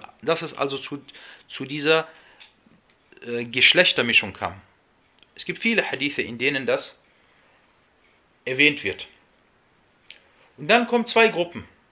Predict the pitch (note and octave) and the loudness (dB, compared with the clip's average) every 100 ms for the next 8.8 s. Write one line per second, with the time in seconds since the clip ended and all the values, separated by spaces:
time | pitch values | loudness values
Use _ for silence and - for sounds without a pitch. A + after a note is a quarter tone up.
0 | _ _ _ _ _ _ _ _ - - | _ _ _ _ _ _ _ _ -8 0
1 | C#3+ C#3+ A2+ E3+ F#3+ - _ _ _ _ | 0 0 -6 -6 -12 -18 _ _ _ _
2 | _ _ _ _ _ _ _ _ _ _ | _ _ _ _ _ _ _ _ _ _
3 | _ _ _ _ _ A#2 C#3 F3+ A3 E3+ | _ _ _ _ _ -16 -6 0 2 2
4 | - C#3+ D#3+ C#3+ B2+ B2 G#2+ - - _ | -2 -4 -2 -2 2 2 0 -4 -16 _
5 | _ _ _ _ _ _ _ - - _ | _ _ _ _ _ _ _ -20 -20 _
6 | _ C#3+ C3+ A#2+ D3 C#3+ - B2+ B2+ - | _ 0 2 2 0 -4 -2 -2 -2 0
7 | D#3+ - - - - _ - C#3 B2+ B2 | 0 0 -16 -20 -20 _ -8 -2 0 2
8 | C3+ B2+ - - G#2 G#2+ - | 2 0 -6 -8 -8 -10 -14